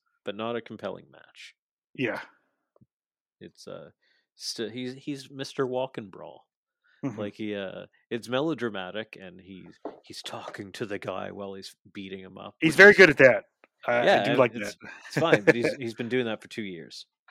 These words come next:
Speaker 2: Mm-hmm.
Speaker 1: It's,
Speaker 2: Yeah.
Speaker 1: it's been the same thing for two years. Like, it's, uh,
Speaker 2: Mm-hmm.
Speaker 1: it's enough.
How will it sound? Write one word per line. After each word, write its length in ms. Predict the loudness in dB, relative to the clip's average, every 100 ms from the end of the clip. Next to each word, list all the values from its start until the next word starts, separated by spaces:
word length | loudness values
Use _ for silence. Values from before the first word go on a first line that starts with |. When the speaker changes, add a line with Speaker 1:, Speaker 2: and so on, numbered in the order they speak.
| _
Speaker 2:
Mm-hmm. 220 | -8 -8 -12 -16 _ _ _ _ _ _ _ _
Speaker 1:
It's, 120 | -20 _
Speaker 2:
Yeah. 160 | -16 -14
Speaker 1:
it's 220 | -16 -18
been 180 | -14 -12
the 100 | -10
same 280 | -4 -4 -4
thing 320 | -8 -10 -12
for 100 | -18
two 140 | -12 -10
years. 500 | -10 -12 -12 -16 -16
Like, 200 | -18 -16
it's, 320 | -18 -18 -14
uh, 40 | -10
Speaker 2:
Mm-hmm. 240 | -8 -8
Speaker 1:
it's 220 | -12 -8
enough. 440 | -4 -2 -4 -6